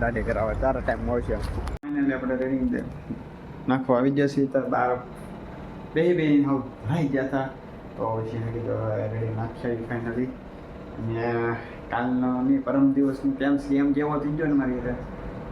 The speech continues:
સમજાણું જ નહીં. એનું કારણ છે કે મેં એને હું ઇંગ્લિશમાં ટાઇટલ અને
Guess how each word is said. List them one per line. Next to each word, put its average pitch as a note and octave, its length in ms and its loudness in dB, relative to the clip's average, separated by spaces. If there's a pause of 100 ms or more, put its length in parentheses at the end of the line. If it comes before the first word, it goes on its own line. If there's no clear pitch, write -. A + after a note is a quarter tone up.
(120)
સમજાણું C#3+ 480 4
જ - 60 -4
નહીં. A2+ 160 0
એનું A#2+ 140 0
કારણ A#2+ 320 0
છે G#2+ 100 -2
કે A2 60 -4 (520)
મેં B2+ 200 4
એને D3 140 4 (120)
હું C#3+ 300 4
ઇંગ્લિશમાં D#3 460 4
ટાઇટલ - 360 2 (1120)
અને A2+ 160 -2